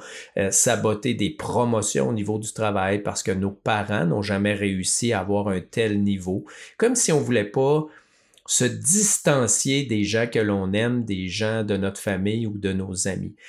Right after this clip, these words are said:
Donc, c'est assez, euh, c'est assez important. Et ce qu'il parle dans ce livre-là, qui est très intéressant, c'est la toute-puissance de l'enfance. La toute-puissance de l'enfance, comment il l'explique, en fait, c'est exactement l'exemple que je vous ai donné de la cliente.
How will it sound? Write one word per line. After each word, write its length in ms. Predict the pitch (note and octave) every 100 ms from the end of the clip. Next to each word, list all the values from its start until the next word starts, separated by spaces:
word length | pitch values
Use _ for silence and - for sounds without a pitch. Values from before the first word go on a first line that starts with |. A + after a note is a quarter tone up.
| -
Donc, 280 | B2 C3 D3
c'est 320 | - - A2+
assez, 500 | G#2+ G#2 - F3+ G3+ C#3
euh, 360 | G#2+ G2 F#2+ - - _ - -
c'est 320 | - - C3 A#2+
assez 360 | B2 - G3
important. 540 | C#3+ A2+ G2+ - G#2+ G#2+ _ - - -
Et 80 | C3+
ce 100 | C#3
qu'il 160 | - G#3
parle 320 | G3+ A3 A3+
dans 140 | C3+
ce 120 | A2+
livre-là, 600 | B2 A2+ G2+ F#2+ G2+ A#2+ - - _ _ -
qui 100 | A#2
est 120 | -
très 320 | - D3+ G3
intéressant, 720 | E3 - G#2+ F#2 F2 G#2 A#2+ D#3+ _
c'est 180 | - A#2+
la 120 | A2
toute-puissance 920 | - - G#3+ - B2+ A#2 C#3+ C#3+ C3+
de 100 | A#2
l'enfance. 840 | G2+ F#2+ - G2+ - - - - _ - - - -
La 100 | C3
toute-puissance 840 | - A3+ - D#3+ - F3 F#3+ D#3
de 80 | B2+
l'enfance, 600 | B2 A#2 G#2 - F#3 G3+
comment 220 | - B2 B2+
il 180 | B2+
l'explique, 520 | A#2 G#2 - D#3 G3 C#3+
en 140 | G#2+
fait, 320 | G2 D#3 E3 -
c'est 200 | - C3+
exactement 640 | C3+ D#3+ D#3+ D3 D3+ G3
l'exemple 800 | D3+ A#2+ A#2+ A2+ B2 D3 D#3+ D3
que 140 | -
je 140 | A2+ G#2
vous 220 | G#2 G#2+
ai 60 | G2+
donné 400 | G#2 G#2 G#2+ A#2+
de 80 |
la 100 | G#2+
cliente. 360 | F2+ - F2+ -